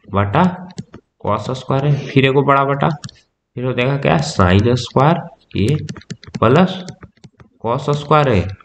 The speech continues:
अब बटा क्या हो गया, sin स्क्वायर है ना, sin स्क्वायर। देख लो, यहाँ पर हम fast इसलिए चले क्योंकि तुम सब लोग जानते हो कि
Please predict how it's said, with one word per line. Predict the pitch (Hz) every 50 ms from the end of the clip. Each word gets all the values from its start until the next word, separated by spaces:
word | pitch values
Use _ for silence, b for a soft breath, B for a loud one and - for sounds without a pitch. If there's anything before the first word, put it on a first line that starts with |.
| -
अब | 98 98
बटा | 110 104 104 127
क्या | 127 127 131
हो | 135 143
गया, | 156 180 180 - -
sin | - 131 139 165 180
स्क्वायर | 170 175 - 98 95 92
है | 87
ना, | 90 90
sin | 92 95 - _ _ - -
स्क्वायर। | - - 98 - _ _ _ _ _ - - _ _ _ _ _ _ _ _ _ B B B B B B B B B B B B B B B B B B - - - _ _ _ _ -
देख | 110 127 127 -
लो, | 117 104 101 104
यहाँ | 98 104 107 101 117 127
पर | - -
हम | 131 127 127
fast | - - - 113 120 - - 127
इसलिए | 110 95 113 113 110
चले | - 117 120 123
क्योंकि | 123 135 135 127 135 135
तुम | 131 117 113
सब | - 127
लोग | 113 117 123 139
जानते | 131 117 104 104 101 98 135
हो | 147
कि | 143 135